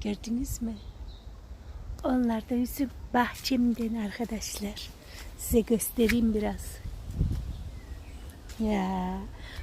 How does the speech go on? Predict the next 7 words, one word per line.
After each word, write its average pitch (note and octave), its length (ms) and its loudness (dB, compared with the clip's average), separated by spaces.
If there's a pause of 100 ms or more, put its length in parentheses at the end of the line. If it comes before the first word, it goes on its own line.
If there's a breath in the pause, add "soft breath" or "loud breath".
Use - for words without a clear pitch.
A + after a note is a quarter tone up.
(360 loud breath)
patates E4+ 540 2
diktim. - 360 -2 (540)
Patateslerime D#4 800 4
bakar D#4+ 280 0
mısınız? D#4+ 720 -2 (560 loud breath)
Ne D4 80 2
kadar D#4 320 2